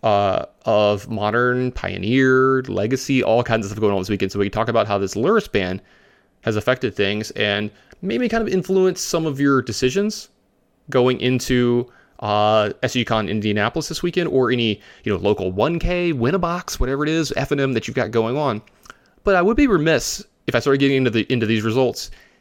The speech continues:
if we didn't give a shout out to our lovely editor, Brent,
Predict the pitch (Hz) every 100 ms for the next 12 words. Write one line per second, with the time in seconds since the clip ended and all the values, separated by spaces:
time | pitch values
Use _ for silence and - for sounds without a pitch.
0 | _ - 120 135 202 214 208 196 - -
1 | 135 113 95 - - 110 104 101 101 107
2 | 127 147 147 110 104 104 95 98 92 -